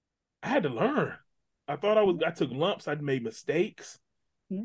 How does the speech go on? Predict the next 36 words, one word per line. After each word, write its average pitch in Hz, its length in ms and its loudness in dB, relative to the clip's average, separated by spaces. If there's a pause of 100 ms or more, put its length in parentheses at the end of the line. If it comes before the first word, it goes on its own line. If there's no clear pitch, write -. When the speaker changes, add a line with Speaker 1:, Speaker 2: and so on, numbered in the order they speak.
(100)
Speaker 1:
I 143 60 0
overstepped 139 520 4
my 98 120 -8
boundaries 185 640 2
a 196 40 -4
couple 196 300 0
times, 196 500 -2
just 143 160 -4
trying 156 180 0
to 151 60 -4
be 147 100 -2
compassionate, 156 520 -6
have 143 100 -6
a 127 40 -10
big 120 180 -6
heart, 180 360 -2
you 180 120 -4
know? 180 300 -2 (460)
And 139 80 -6
Speaker 2:
Yeah. 170 40 -4
Speaker 1:
sometimes 165 340 2
I 143 60 0
took 151 220 -4
those 139 160 2
relationships 139 680 -2
and 131 120 -14
probably, 135 260 0
like, 117 200 -6
you 156 100 -6
know, 113 200 -6 (880)
I 147 80 0
didn't 139 200 0
manage 151 280 2
them 123 120 -8
too - 160 -8
well. 104 280 -6